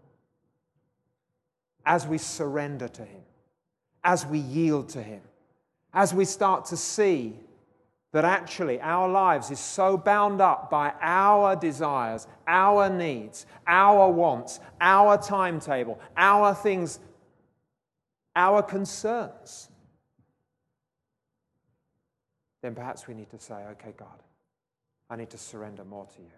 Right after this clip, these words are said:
I need to let you have more of my life. I need you to have let more, let you have more ways into my life that I can be the person that you have called me to be." I declare over you, this is a room of nation changers. And I don't say that out of my strength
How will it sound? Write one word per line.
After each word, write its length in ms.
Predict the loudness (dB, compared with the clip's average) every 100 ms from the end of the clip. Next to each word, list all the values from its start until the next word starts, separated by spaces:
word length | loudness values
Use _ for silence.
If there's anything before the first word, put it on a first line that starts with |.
| _
I 120 | -18
need 160 | -16 -16
to 100 | -16
let 220 | -14 -14
you 100 | -16
have 220 | -16 -18
more 220 | -18 -18 -18
of 100 | -20
my 140 | -20
life. 240 | -20 _ _ _ _
I 100 | -10
need 180 | -8 -10
you 60 | -12
to 100 | -12
have 160 | -10
let 200 | -10 -14
more, 260 | -14 -16 -16 -20 _
let 260 | -12 -12 -10
you 80 | -12
have 160 | -14
more 320 | -12 -8 -8
ways 300 | -6 -8 -10
into 200 | -18 -20
my 180 | -20 -20
life 340 | -20 -20 _ _ _ _ _ _ _ _ _ _ -10
that 100 | -6
I 160 | -6
can 220 | -8 -16
be 180 | -14 -14
the 100 | -16
person 440 | -18 -16 -16 -18 -20
that 60 |
you 100 | -20
have 120 | -20
called 240 | -20 -20 -20
me 80 | -20
to 80 | _
be." 140 | _ -20 _ _ _ _ _ _ _ _ _ _ -10
I 120 | -10
declare 460 | -10 -10 -10 -8
over 220 | -8 -10 -12
you, 280 | -12 -12
this 180 | -14 -20
is 120 | -16
a 60 | -14
room 220 | -12 -14
of 100 | -14
nation 460 | -16 -16 -18 -20 -20
changers. 480 | -20 -20 -20 _ _ _ _ _ _ _ _ _ _ _ _ -12
And 100 | -10
I 60 |
don't 180 | -8 -12
say 160 | -12 -12
that 160 | -10
out 160 | -12 -12
of 60 |
my 160 | -14 -16
strength 520 | -16 -14 -14 -14 -20